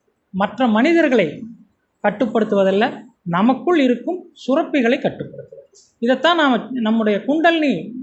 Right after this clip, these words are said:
தியானத்துல நாம என்ன பண்றோம் அப்படின்னா, நம்முடைய சக்கரங்கள் மீது நம்முடைய ஆளுமை செலுத்துகிறோம். ஒவ்வொரு சக்கரமும் ஒவ்வொரு ஹார்மோனுக்கு தொடர்புடையது.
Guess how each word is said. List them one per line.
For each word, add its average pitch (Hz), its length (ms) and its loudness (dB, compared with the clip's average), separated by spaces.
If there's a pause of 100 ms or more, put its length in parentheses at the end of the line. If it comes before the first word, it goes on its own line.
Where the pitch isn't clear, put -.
(220)
தியானத்துல 247 460 0
நாம 240 220 2
என்ன 220 160 2
பண்றோம் 220 360 0
அப்படின்னா, 202 280 -2 (340)
நம்முடைய 196 440 0
சக்கரங்கள் 320 640 2
மீது 302 260 2
நம்முடைய 240 340 4
ஆளுமை 240 420 2
செலுத்துகிறோம். 170 560 -4 (1200)
ஒவ்வொரு 269 360 4
சக்கரமும் 302 560 2 (320)
ஒவ்வொரு 233 340 2
ஹார்மோனுக்கு 262 600 2 (680)
தொடர்புடையது. 220 540 2